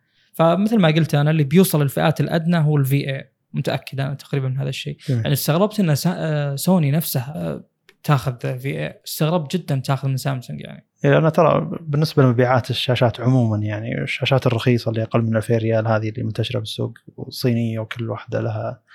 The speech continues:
Speaker 2: اللي، اللي
Speaker 1: مم.
Speaker 2: الناس اللي يشغلون الأخبار ويخلون الشاشة تشتغل أربعين ساعة، آه، أظن هذه أكثر مبيعًا من أي ش-، أكثر شاشات ثانية يعني.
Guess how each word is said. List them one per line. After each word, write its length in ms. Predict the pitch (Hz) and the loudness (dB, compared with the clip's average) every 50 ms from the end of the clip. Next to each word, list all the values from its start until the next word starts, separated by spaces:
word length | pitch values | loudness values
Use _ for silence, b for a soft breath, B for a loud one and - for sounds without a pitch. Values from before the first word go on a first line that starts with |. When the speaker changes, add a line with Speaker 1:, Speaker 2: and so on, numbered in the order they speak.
| b b b b b b b _ _ _ 226 - | b b b b b b b _ _ _ -10 -6
Speaker 2:
اللي، 200 | 147 143 - - - | -6 -6 -6 -2 0
اللي 100 | 151 240 | 2 6
Speaker 1:
مم. 60 | 262 | 6
Speaker 2:
الناس 260 | 233 226 208 135 - | 6 6 6 4 2
اللي 260 | 127 120 113 110 117 | 0 0 0 -2 -4
يشغلون 360 | 117 113 - 131 127 123 127 117 | -4 0 0 2 2 2 2 2
الأخبار 400 | 110 - - - 117 113 107 110 | 0 -4 -2 0 0 0 0 -2
ويخلون 340 | 104 - - 110 110 107 | -4 -4 -4 -2 -2 -2
الشاشة 320 | 107 - - 120 110 113 117 | -4 -4 -6 -6 -4 -4 -6
تشتغل 320 | 110 - 107 113 - 110 | -6 -6 -12 -12 -12 -12
أربعين 200 | 110 117 120 117 | -10 -8 -8 -8
ساعة، 420 | 117 - 123 113 117 131 143 - _ _ _ _ _ _ - | -4 -2 -2 -2 -2 -6 -10 -10 _ _ _ _ _ _ -4
آه، 200 | - - - 156 | -4 -2 0 0
أظن 280 | 143 123 139 147 139 120 | 2 4 4 4 6 6
هذه 340 | 113 131 123 110 113 117 | 4 4 4 2 2 -2
أكثر 260 | - - - - 110 110 | -2 -2 -2 -2 -2 -2
مبيعًا 340 | 110 104 110 113 110 107 | -2 -2 -2 -2 -2 -2
من 260 | 110 107 107 123 - - | -6 -8 -8 -8 -8 -6
أي 220 | 131 123 117 113 | -6 -6 -6 -8
ش-، 140 | 104 - - | -10 -12 -12
أكثر 220 | - 139 - - - | -14 -14 -14 -14 -18
شاشات 340 | - - 113 107 117 107 | -12 -10 -6 -4 -4 -6
ثانية 300 | - - 127 120 117 120 | -6 -8 -8 -8 -6 -6
يعني. 300 | 117 113 - - - - | -6 -6 -8 -8 -12 -14